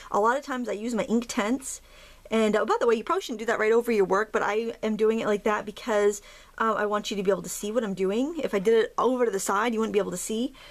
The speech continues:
So, um, that's why I'm doing it right on top of my work. But, um,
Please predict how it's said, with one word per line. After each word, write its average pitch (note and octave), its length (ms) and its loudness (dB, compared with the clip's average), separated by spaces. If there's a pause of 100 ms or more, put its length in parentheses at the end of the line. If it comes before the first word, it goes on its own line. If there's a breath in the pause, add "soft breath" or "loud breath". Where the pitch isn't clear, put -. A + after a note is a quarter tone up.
(180 loud breath)
So, F3+ 600 0
um, F#3 460 -2
that's F#3+ 220 -4
why - 120 -4
I'm E3+ 160 -4
doing F2+ 220 -4
it E2+ 80 -6
right D#2+ 120 -2
on - 80 -8
top F#3+ 200 -10
of G3 60 -10
my F3+ 120 -6
work. - 300 -6 (420 loud breath)
But, A3+ 240 0
um, A#3 320 -4